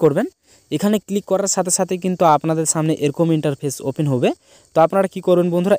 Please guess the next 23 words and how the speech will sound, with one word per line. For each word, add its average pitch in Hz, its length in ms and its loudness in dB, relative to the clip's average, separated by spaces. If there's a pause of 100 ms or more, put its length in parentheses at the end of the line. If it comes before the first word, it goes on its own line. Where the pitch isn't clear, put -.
এই 170 100 4
যে 185 140 4
দেখতে 180 220 -6
পাচ্ছেন 165 240 -2 (160)
এখানে 170 220 0 (140)
আপনারা 190 300 -2 (440)
Gmail-টা 190 560 2
দিয়ে 165 160 2
দিবেন। 110 180 -6 (600)
তো 185 40 2 (120)
আমি 208 100 0 (100)
আপনাদেরকে 208 480 2
দেখানোর 190 300 2
জন্য 196 120 4 (120)
সিম্পলিভাবে 185 560 2
এখানে 180 240 2
দিয়ে 175 160 0
দিচ্ছি 170 260 -4
একটা 160 200 -10
Gmail। 175 240 -2 (2500)
দিয়ে 175 160 2
দেওয়ার 208 260 6
পর 202 100 -8